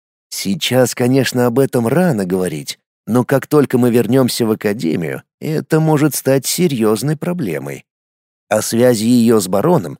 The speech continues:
вероятнее всего, будет известно, а значит, стоит озаботиться о смене моей внешности. Нужно убрать мои шрамы на лице и немного изменить лицо.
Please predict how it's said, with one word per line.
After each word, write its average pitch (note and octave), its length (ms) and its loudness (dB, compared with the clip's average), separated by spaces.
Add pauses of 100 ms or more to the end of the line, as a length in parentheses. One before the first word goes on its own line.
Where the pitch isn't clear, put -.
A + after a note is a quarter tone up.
(120)
вероятнее A#2+ 600 -2
всего, C#2+ 340 -6 (300)
будет E3+ 340 0
известно, D3 560 -2 (300)
а F#2+ 140 2
значит, - 480 0 (180)
стоит C3 400 2
озаботиться C3+ 640 2
о D3+ 40 4
смене D#3+ 440 2
моей E3 200 4
внешности. D#3 640 -2 (300)
Нужно A#2+ 440 2
убрать C3+ 340 4
мои C3+ 200 2
шрамы B2 420 0
на B2+ 80 4
лице G2 500 -2 (220)
и A#2 160 2
немного B2 580 4
изменить C#3+ 420 2
лицо. F#2 440 -2